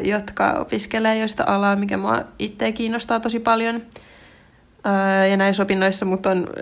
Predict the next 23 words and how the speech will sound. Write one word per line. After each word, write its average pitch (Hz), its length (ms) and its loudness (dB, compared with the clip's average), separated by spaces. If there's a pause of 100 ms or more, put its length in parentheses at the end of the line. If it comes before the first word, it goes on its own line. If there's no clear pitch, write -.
(180)
yllättynyt, 226 520 0 (100)
yllättänyt 240 560 2
näytön 214 340 2
monipuolisuus, 185 1200 2
ja 165 300 4 (240)
tällä 185 200 2
hetkellä 185 300 -2
mua 196 160 -2
itseä 196 280 -4
kiinnostaa 220 640 -2
erityisesti 196 840 -2 (360)
koulutuksen 226 680 0
ja 196 60 2
työelämän 190 760 0
tasa-arvokysymykset. 196 1300 -4 (480)
Ja - 340 0
sitten - 440 -8
mun 208 280 -4
sivuaineina 220 880 2
mä 208 260 -4
opiskelen 202 760 -4
sosiaalitieteitä 214 1120 -2
ja 208 260 -4